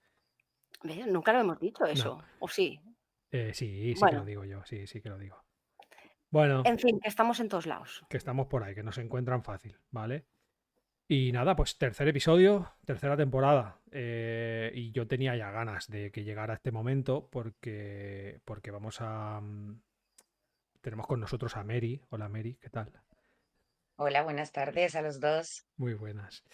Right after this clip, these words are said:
Speaker 2: Eh, Meritxell Arias es la directora de la asociación, em, Asociació d'Acció Social Discan, ¿vale? Lo vamos a decir
Speaker 3: Iba a
Speaker 2: por su
Speaker 3: decir,
Speaker 2: nombre.
Speaker 3: como lo digas mal, te
Speaker 1: <laughs>
Speaker 3: mato.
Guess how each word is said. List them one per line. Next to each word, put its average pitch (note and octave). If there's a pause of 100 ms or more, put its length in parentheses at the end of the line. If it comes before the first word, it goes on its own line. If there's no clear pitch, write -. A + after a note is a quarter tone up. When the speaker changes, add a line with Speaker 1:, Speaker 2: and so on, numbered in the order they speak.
(480)
Speaker 2:
Eh, A#2+
Meritxell A2+
Arias C3
es C3
la D3
directora B2+
de C3+
la B2+
asociación, B2 (120)
em, G#2 (160)
Asociació A#2
d'Acció B2+
Social A#2
Discan, C3 (100)
¿vale? A#2+
Lo C3
vamos A2
a A2
decir A2
Speaker 3:
Iba F3+
a F3+
Speaker 2:
por F3
su -
Speaker 3:
decir, E3+
Speaker 2:
nombre. E3+
Speaker 3:
como E3+
lo E3
digas E3+
mal, F#3+ (200)
te G3+
Speaker 1:
<laughs> C4+
Speaker 3:
mato. -